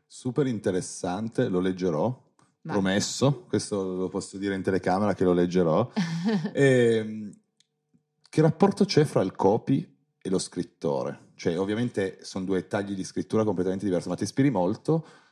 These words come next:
Speaker 1: nei, dagli scrittori anche per la stesura dei tuoi copy?
Speaker 2: Vorrei farlo, <laughs>
Speaker 1: <laughs>
Speaker 2: vorrei ispirarmi, cioè mi ispiro alla, a questa scrittura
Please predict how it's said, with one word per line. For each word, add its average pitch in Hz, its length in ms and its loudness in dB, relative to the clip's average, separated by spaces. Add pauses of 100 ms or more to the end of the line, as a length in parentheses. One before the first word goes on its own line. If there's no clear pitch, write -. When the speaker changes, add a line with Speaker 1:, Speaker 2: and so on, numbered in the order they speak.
(140)
Speaker 1:
nei, 101 720 -4
dagli 92 260 -2
scrittori 95 640 0
anche 92 280 -4
per 92 140 0
la 92 100 0
stesura 90 300 -2
dei 87 120 0
tuoi 85 160 0
copy? 82 420 -2 (760)
Speaker 2:
Vorrei 220 320 6
farlo, 208 640 6 (400)
<laughs> 208 480 8
Speaker 1:
<laughs> - 400 -4
Speaker 2:
vorrei 233 360 4
ispirarmi, 196 600 2
cioè 196 140 0
mi 190 140 0
ispiro 214 580 0
alla, 170 480 2
a - 80 -4
questa 180 420 -4
scrittura 180 1080 0